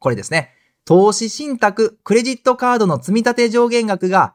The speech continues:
月十万円に引き上げられるよーってお話です。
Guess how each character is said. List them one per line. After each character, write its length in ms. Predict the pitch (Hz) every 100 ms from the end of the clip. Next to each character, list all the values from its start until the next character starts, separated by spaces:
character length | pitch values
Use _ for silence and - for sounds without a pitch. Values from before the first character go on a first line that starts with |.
| _
月 340 | - 247 202 113
十 260 | 160 247
万 240 | 254 247 240
円 60 |
に 80 | 233
引 60 | -
き 180 | -
上 80 | 254
げ 100 | 247
ら 100 | 247
れ 120 | 254
る 60 | 262
よ 320 | 247 240 240
ー 60 | 247
っ 40 |
て 100 | 170
お 60 | 135
話 240 | 135 123
で 80 | 113
す。 160 | -